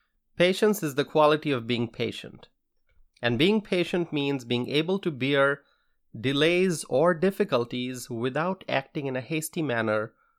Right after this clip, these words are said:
or without complaining about it. But I want to go deeper to understand its true meaning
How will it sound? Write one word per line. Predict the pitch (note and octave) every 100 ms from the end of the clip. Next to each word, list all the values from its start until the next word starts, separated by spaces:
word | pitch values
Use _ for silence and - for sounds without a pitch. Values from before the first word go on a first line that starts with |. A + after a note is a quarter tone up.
| _ _ _ -
or | A#2+ A#2+
without | B2+ B2 C#3+ D3+ -
complaining | B2 A2+ B2 A#2 A#2
about | G2 G2+ G2
it. | - - - - - _ _ _ _ _ _ _ _ _ _ _ _
But | A#2+ A#2+ -
I | C#3+ F#3+
want | F#3 F#3 G3 - - -
to | C3+
go | B2+ B2+
deeper | A#2 G2+ E3 G3+ G#3 F#2+ F#2 - _ _ _ _ _ _ _ _ _ _ _ -
to | D3
understand | - D3+ F#3 G#3 - E3 D3 D3 D3+ D3+
its | B2+ A2+ -
true | - G3 G3
meaning | D3+ A2 G2+ F#2+